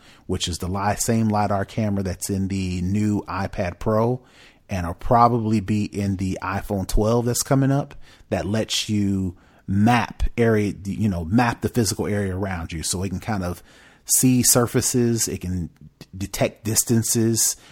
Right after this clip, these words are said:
and can model your area around you. So that's good for uh, wayfinding. So, you know, you could, uh, be looking into these Apple glasses,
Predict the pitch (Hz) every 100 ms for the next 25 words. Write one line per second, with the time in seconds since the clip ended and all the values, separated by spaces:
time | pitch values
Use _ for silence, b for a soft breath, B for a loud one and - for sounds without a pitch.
0 | b - 104 101 - 113 95 90 87 92
1 | 101 113 117 110 95 92 95 107 101 95
2 | 95 107 107 85 87 - 98 101 - 104
3 | 98 - 107 92 92 90 82 b b b
4 | b 101 92 165 139 104 78 64 - -
5 | 87 85 92 85 87 95 90 76 80 76
6 | 76 - 95 95 113 - 101 98 - 92
7 | 82 78 82 87 101 123 120 - 120 117
8 | 107